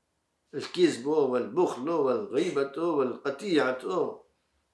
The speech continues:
أكل مال اليتيم، والتعدي بحدود الله، والفاحشة والسرقة". ثم قال الإمام: "كذب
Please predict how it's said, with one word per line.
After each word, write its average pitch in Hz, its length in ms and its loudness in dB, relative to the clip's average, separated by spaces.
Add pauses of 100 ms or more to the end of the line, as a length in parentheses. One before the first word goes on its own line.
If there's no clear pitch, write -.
(300)
أكل 151 260 -4
مال 156 380 4
اليتيم، 147 840 0 (380)
والتعدي 165 680 6
بحدود 151 480 -2
الله، 135 520 -6
والفاحشة 139 880 2
والسرقة". 135 800 -6 (600)
ثم 165 220 0
قال 151 400 6
الإمام: 147 600 2 (1700)
"كذب 208 420 12